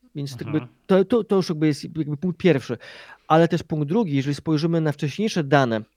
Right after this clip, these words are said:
Speaker 1: które pokazywały, i co mają w portfelu osoby, które nie inwestują w E T F-y,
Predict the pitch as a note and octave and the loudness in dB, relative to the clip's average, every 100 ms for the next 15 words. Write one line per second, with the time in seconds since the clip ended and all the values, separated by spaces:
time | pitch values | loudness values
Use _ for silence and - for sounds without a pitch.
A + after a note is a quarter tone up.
0 | - - D3 C#3+ D3 C#3+ D3 D3 D3+ C#3+ | -20 -8 -8 -4 -4 0 2 4 4 0
1 | - - - C#3+ D3 C#3+ G3+ G#3+ F3+ F3+ | -12 -20 -12 -4 -2 0 0 0 -2 -6
2 | E3+ F#3+ F#3+ - D#3 C#3+ F3 E3 - D#3+ | -6 0 0 0 -4 -6 -6 -6 -4 -2
3 | D#3+ G3+ B3+ G#3+ G3 G#3 G3+ C#4+ F#3+ F#3 | 0 0 0 -4 -2 -2 -2 -2 -2 -2
4 | C#3 D#3 A#2+ - F#3+ A#3 | 0 2 2 4 4 4